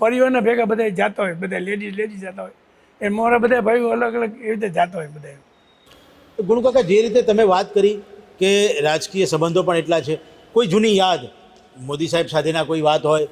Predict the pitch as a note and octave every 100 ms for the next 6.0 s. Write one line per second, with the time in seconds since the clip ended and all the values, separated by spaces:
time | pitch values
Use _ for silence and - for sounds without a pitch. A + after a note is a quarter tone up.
0 | - - C3+ C#3+ D#3+ C#3+ D3+ D3+ D#3 C3
1 | D3 D#3 D3 D3+ D3 D3 D3 C#3 - -
2 | B2+ D#3+ A3+ A3+ G#3+ G3+ G3 F#3+ F3 F#3
3 | F3 E3 D#3+ D#3+ D#3 D#3 D#3 D#3 C#3+ D3
4 | C#3 D3 D3 C3+ C3+ - - - G#3 E3+
5 | - A2+ - - _ _ _ F3+ F3+ A3